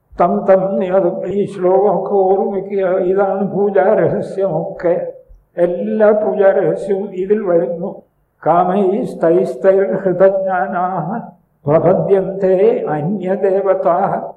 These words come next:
അവരെന്നെ ശരണം പ്രാപിക്കുന്നില്ല. ച പൂർണ്ണ ബ്രഹ്മത്തെ അവരറിയുന്നു പോലുമില്ല, അറിയുന്നു പോലുമില്ല. മറ്റു ദേവതമാരെ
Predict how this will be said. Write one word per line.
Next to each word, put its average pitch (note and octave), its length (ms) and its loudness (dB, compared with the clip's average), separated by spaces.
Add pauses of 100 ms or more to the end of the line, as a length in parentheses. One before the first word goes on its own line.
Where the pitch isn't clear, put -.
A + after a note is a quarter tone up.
(220)
അവരെന്നെ F#3+ 840 2 (100)
ശരണം F#3+ 300 2
പ്രാപിക്കുന്നില്ല. F#3 1080 -2 (800)
ച F#3+ 40 2
പൂർണ്ണ G3 800 2
ബ്രഹ്മത്തെ F#3+ 1160 0 (360)
അവരറിയുന്നു A3+ 760 4
പോലുമില്ല, A3 760 2 (260)
അറിയുന്നു G#3+ 480 -2
പോലുമില്ല. E3 600 -8 (760)
മറ്റു E3 240 0
ദേവതമാരെ G#3 960 4